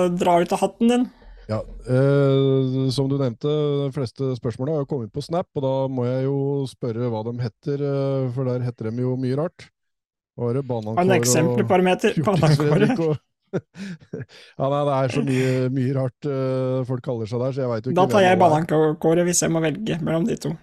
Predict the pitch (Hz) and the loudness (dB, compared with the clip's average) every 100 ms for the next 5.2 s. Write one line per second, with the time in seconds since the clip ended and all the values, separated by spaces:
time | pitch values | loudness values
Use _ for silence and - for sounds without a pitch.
0 | _ _ - 131 113 110 - _ _ 120 | _ _ -10 -6 -6 -6 -12 _ _ -6
1 | 113 107 107 117 104 113 - - 110 120 | -4 -2 -2 -4 -6 -6 -8 -4 -2 -2
2 | - _ _ - _ _ - 156 147 147 | -10 _ _ -20 _ _ 0 2 4 2
3 | 147 143 143 127 156 151 143 147 127 107 | 2 0 -2 -4 -4 -2 -2 -4 -4 -6
4 | 110 110 127 117 113 107 110 110 104 110 | -6 -4 -4 -2 -4 -4 -4 -4 -4 -4
5 | 104 - | -6 -8